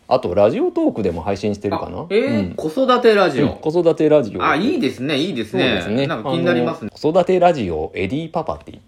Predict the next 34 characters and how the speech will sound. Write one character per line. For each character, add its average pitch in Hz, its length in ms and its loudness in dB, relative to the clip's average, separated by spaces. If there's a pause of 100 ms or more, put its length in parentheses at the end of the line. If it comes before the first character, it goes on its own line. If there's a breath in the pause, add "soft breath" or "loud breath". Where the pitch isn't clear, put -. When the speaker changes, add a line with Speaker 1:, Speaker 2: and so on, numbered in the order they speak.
(120)
Speaker 1:
タ 82 100 -12
イ 82 60 -10
ト 85 100 -14
ル - 60 -16
だ 82 80 -10
っ 80 80 -16
た 82 80 -16
か 82 100 -10
な。 92 220 -12 (100)
Speaker 2:
は 156 320 -6
い。 98 60 -8
Speaker 1:
う - 0 -
ん。 85 180 -10 (100)
で、 135 300 -2
あ 127 80 -4
の、 117 160 0
ま 98 300 2
あ、 - 120 -16
要 113 160 -4
す 113 100 -2
る 104 40 -4
に 104 60 -4
パ 208 180 0
パ 170 220 4
の 175 160 4
子 113 140 0
育 110 360 2
て 98 160 0
情 92 280 -2
報 - 180 -16
っ - 80 -18
つ - 100 -20
う - 40 -18
の？ - 220 -18